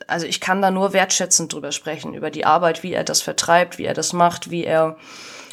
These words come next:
wie er selber für die Dinge wirbt, ähm, wie transparent er mit, mit den ganzen Prozessen umgeht. Das finde ich unglaublich toll.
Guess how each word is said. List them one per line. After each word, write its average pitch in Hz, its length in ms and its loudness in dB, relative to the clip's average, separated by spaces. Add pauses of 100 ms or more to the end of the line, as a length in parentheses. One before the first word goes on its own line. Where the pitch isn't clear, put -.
wie 175 100 0
er 160 100 8
selber 185 320 6
für 185 180 -4
die 170 140 -6
Dinge 170 380 2
wirbt, 196 440 2
ähm, 170 260 0
wie 170 100 -6
transparent 190 840 2
er 208 120 0
mit, 202 320 -4
mit 185 220 -6
den 170 200 -2
ganzen 180 340 0
Prozessen - 520 0
umgeht. 170 440 -2
Das 170 120 0
finde 175 200 -2
ich 170 120 -4
unglaublich 185 500 2
toll. 170 360 2